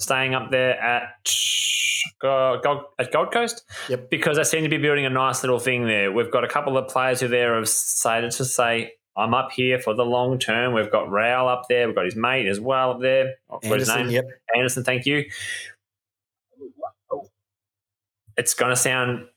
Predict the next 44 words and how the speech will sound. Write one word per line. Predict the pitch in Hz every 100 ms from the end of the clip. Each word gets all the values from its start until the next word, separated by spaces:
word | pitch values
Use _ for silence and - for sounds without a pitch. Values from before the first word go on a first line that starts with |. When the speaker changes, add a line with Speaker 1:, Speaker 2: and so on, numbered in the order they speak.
| _
Speaker 1:
self-indulgent | - - - - 120 135 - 139 131 123 123 123
or, | 110 110 120
or | 107 104
in, | 131 120
inward | 143 139 131
for | 127
my | 120 120
club, | 123 - 143 156 135
but | 123
we | 113
had | 123 113
the | 110
same | 127 123 123 120
with | 113 110 107 -
Travis | - 123 117 110
Boak | - 113 110 107 -
and | 120 110
Robbie | 110 107 110
Gray | 107 107 107 110 -
and | 110 107
these | 110 104
players | - 113 110 107 -
here | 110
who | 104
had | 104 107
offers | 107 117
to | 107
go | 107 104
back | 107 104
to | 110
Victoria, | 104 - 117 123 139
but | -
they | 110
said, | 117 117
"I'm | 127
gonna | 120
stick | 107 - 120 135
in." | 143 247 - _ - - _ -
Um, | 107 107 107 107 104 104 104 -
Jackson | 127 -
Trengove's | 110 117 113 107
on | 107
as | 107
well. | 117 151 175